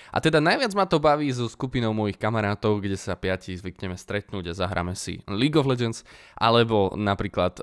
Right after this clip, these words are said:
sa niekedy hrávam aj sám na Nintendo Switch, ako ste už počuli v niektorých častiach, že som veľký fanúšik tohto zariadenia, tejto hernej konzoly. Áno, je to také moje, hej, pokušenie, že,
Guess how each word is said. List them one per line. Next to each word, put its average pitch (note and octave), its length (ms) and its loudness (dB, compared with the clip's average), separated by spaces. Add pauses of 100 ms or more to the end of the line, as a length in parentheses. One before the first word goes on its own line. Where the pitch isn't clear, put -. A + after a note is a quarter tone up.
sa G2+ 160 -4
niekedy F#2+ 400 -2
hrávam E2 320 -4
aj D#2 80 -4
sám C#2 320 -6
na G1+ 240 -6
Nintendo B1 480 -8
Switch, E2+ 320 -8
ako F2+ 240 -8
ste F2+ 160 -4
už - 80 -8
počuli G#2+ 400 -4
v G#2 80 -6
niektorých F#2+ 320 -6
častiach, G#2+ 320 -4
že - 80 -6
som B2+ 160 0
veľký C#3 240 4
fanúšik C3 480 -2
tohto A#2 240 -2
zariadenia, A2 560 0
tejto G#2 240 -2
hernej G#2 320 0
konzoly. F#2 400 -2 (560)
Áno, C3 480 4
je C#3 240 4
to C3 240 2
také C3 320 4
moje, A#2+ 320 4
hej, A2+ 240 2
pokušenie, A2+ 720 -2
že, F#2 240 -6